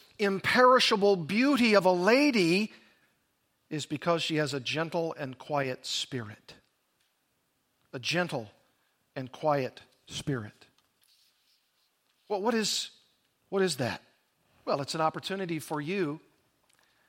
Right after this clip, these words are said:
to be gentle and quiet. Now, I, I get it. Somebody's gonna immediately say, "That,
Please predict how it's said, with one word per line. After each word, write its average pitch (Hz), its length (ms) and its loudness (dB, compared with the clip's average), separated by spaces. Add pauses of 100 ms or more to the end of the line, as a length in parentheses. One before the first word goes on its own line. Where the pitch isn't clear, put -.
(320)
to 156 100 -6
be 156 140 -2
gentle 143 640 -4
and 131 160 -14
quiet. 123 460 -6 (1900)
Now, 160 240 0
I, 139 220 -4 (140)
I 120 120 -4
get 214 200 -2
it. 202 120 -8 (100)
Somebody's 165 380 -4
gonna 160 360 -8
immediately 160 580 -6
say, 214 260 0 (260)
"That, 190 360 6